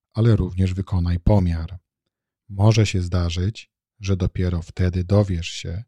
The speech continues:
czy dany model urządzenia jest odpowiedni dla ciebie. Osoby z osłabionymi kończynami górnymi mogą mieć problem z użyciem ciśnieniomierzy nadgarstkowych, ponieważ podczas pomiaru należy podnieść rękę na wysokość serca.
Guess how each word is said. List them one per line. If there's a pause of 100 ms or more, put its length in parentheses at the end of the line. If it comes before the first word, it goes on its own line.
(340)
czy
dany
model
urządzenia
jest
odpowiedni
dla
ciebie. (400)
Osoby (180)
z
osłabionymi
kończynami
górnymi (460)
mogą
mieć
problem
z
użyciem
ciśnieniomierzy
nadgarstkowych, (300)
ponieważ
podczas
pomiaru (100)
należy
podnieść
rękę
na
wysokość
serca.